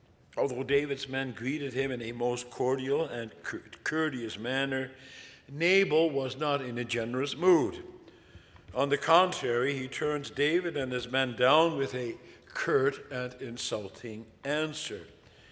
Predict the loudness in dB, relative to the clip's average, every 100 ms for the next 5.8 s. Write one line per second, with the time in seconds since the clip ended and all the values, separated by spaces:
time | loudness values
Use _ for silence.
0 | -16 -6 -2 -2 -2 4 4 4 -10 -18
1 | -18 -2 0 2 0 2 0 2 4 6
2 | 6 2 -2 -10 -18 -20 -20 -20 -20 -20
3 | -20 -20 -20 -20 -6 -2 0 0 4 2
4 | 2 0 -2 -4 -14 -16 -10 -4 0 0
5 | 0 -6 -4 -2 0 0 -4